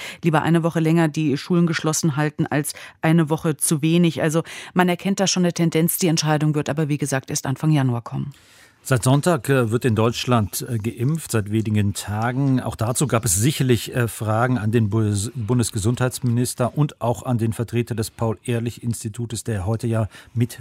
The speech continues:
Speaker 2: dabei war bei der Pressekonferenz in Berlin.
Speaker 1: Ja, also Jens Spahn hat sich, hatte eine Zahl, äh, dabei, eine erste Zahl. In den ersten drei Tagen seit dem Start der Corona-Impfkampagne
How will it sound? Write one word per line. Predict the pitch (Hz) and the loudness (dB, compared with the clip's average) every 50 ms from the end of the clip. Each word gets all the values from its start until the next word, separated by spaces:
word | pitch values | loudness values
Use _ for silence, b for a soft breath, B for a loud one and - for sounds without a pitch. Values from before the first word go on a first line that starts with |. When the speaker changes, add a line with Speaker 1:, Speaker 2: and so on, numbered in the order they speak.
| - | -8
Speaker 2:
dabei | - 107 87 101 98 101 95 | -6 -4 -2 -2 -2 -2 -2
war | 87 92 92 85 | -2 -4 -4 -2
bei | 95 101 | -2 -2
der | 101 101 | -2 -2
Pressekonferenz | - 92 92 - - - 98 85 - - 87 80 - - | -4 -4 -6 -6 -6 -6 -6 -6 -6 -6 -8 -8 -8 -8
in | 92 85 | -8 -6
Berlin. | 87 85 82 78 76 80 - - _ _ _ _ _ B B B B B B B | -6 -6 -8 -8 -10 -12 -14 -18 _ _ _ _ _ B B B B B B B
Speaker 1:
Ja, | - 151 139 | -4 -2 -2
also | 147 147 170 | 0 0 0
Jens | 160 160 160 - | 0 0 0 0
Spahn | - 160 151 156 170 170 | 0 0 2 4 4 2
hat | 165 165 - | 2 0 -2
sich, | - 170 156 - - | -4 -4 -4 -4 -4
hatte | 151 160 - 190 | -4 0 2 4
eine | 185 180 170 170 | 4 4 4 2
Zahl, | - - 170 160 170 180 202 202 | 0 -2 -2 -2 0 0 0 0
äh, | - - 190 170 | 0 -2 -2 0
dabei, | 180 170 147 175 165 175 190 | -2 0 2 2 2 4 4
eine | 190 185 170 | 4 4 2
erste | - 160 165 - - 175 | 2 0 -2 -2 -4 -4
Zahl. | - - - 151 151 160 165 | -4 -4 -4 -2 -2 0 0
In | 175 170 | 2 2
den | 160 160 151 | 2 0 0
ersten | - 156 151 - - - 165 | 0 0 0 0 2 0 0
drei | - - 156 139 | -2 -2 -2 -2
Tagen | 143 139 143 151 - 170 156 | -2 -2 -2 0 2 2 2
seit | - 139 147 156 | 4 2 2 2
dem | - 180 160 | 2 0 0
Start | - - 160 151 156 - 170 | 0 0 -2 -2 0 0 -2
der | 160 | -4
Corona-Impfkampagne | - - 147 - 160 160 160 - - 175 170 - - - 156 151 - 156 156 156 160 | -4 -6 -4 -2 -2 0 0 0 0 -2 -2 -2 -2 -2 0 0 0 0 0 0 0